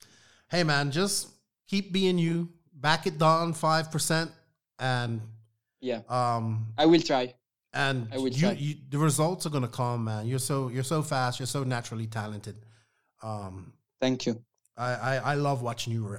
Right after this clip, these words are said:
Speaker 2: I love watching you drive, man. You do some amazing things with cars, and, uh,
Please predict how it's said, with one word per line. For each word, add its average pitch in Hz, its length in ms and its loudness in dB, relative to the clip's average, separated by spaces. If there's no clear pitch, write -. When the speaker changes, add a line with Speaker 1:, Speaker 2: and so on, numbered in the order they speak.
Speaker 2:
I 139 100 -4
love 185 220 10
watching 151 260 0
you 127 40 2
drive, 113 320 0
man. 110 140 -4
You 131 80 -2
do 139 80 0
some 135 140 -4
amazing 131 560 0
things 123 240 -4
with 110 160 -6
cars, 104 480 -8
and, 113 300 -4
uh, 104 300 -6